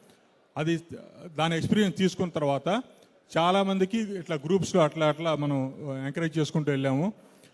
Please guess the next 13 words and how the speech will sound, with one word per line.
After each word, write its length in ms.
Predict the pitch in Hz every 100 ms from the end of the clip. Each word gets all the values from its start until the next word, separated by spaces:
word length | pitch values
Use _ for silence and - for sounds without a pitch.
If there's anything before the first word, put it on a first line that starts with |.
| _ _ -
తర్వాత 680 | 151 175 185 185 156 165 127 113
సీబీఎన్ 400 | 165 170 175 147
ఫోరం 220 | 156 151
వాళ్ళని 140 | 151
కలవడం 280 | 139 139 143
జరిగింది. 500 | 143 143 139 143 214 - - - _ -
సీబీఎన్ 420 | 170 180 202 160
ఫోరం 280 | 185 190 185
వల్ల 180 | 185
one 100 | 170
of 360 | 147 175 190 185
the 220 | 185 151
main, 480 | 160 208 226 220